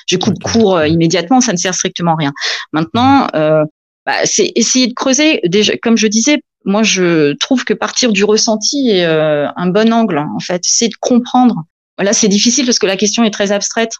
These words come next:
Speaker 1: Essayer de comprendre ce ressenti parce que souvent, quand, enfin, de toute façon, euh, tout le temps, quand les personnes sont dans la négativité, c'est qu'il y a une souffrance derrière. Donc, il
Speaker 2: Mhm.
Speaker 1: faut essayer d'identifier quelle souffrance. Voilà.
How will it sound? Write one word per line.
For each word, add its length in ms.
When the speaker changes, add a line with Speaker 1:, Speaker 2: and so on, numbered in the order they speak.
Speaker 1:
Essayer 300
de 80
comprendre 400
ce 100
ressenti 540
parce 200
que 80
souvent, 360
quand, 440
enfin, 360
de 60
toute 180
façon, 300
euh, 160
tout 140
le 80
temps, 160
quand 260
les 140
personnes 340
sont 220
dans 120
la 120
négativité, 680
c'est 140
qu'il 100
y 40
a 40
une 20
souffrance 440
derrière. 300
Donc, 180
il 40
Speaker 2:
Mhm. 60
Speaker 1:
faut 180
essayer 320
d'identifier 640
quelle 200
souffrance. 540
Voilà. 260